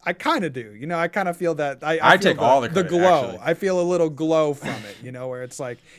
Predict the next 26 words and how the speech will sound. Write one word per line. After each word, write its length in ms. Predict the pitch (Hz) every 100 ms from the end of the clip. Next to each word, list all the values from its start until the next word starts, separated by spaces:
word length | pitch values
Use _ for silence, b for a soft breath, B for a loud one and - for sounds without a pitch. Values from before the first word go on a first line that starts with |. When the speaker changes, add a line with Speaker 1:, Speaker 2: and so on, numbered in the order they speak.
| B
Speaker 1:
he 160 | 190
did 160 | 185 175
something 320 | 185 165 156
really 220 | 156 151
big 340 | 139 143 143 139
like 220 | 123 120
that, 220 | 190 196
you 100 | 254
know, 160 | 254 214
that 200 | 233 226
kinda 280 | 330 311 160
rubs 280 | 131 131 135
off 180 | 127
a 40 | 135
little 220 | 127 131
bit 120 | 143
on 180 | 160 190
me. 140 | 285
So, 260 | 156 - 139 135
again, 300 | 175 220 123
congratulations, 840 | - 127 160 170 147 156 131 107
Andrew. 300 | 110 104 110 _ B B 87
So, 300 | - 143 143
so 380 | - 123 123 - b b
cool. 360 | _ 123 107 92 _ _ _ _ _ _ _
Speaker 2:
I 300 | 107 135 127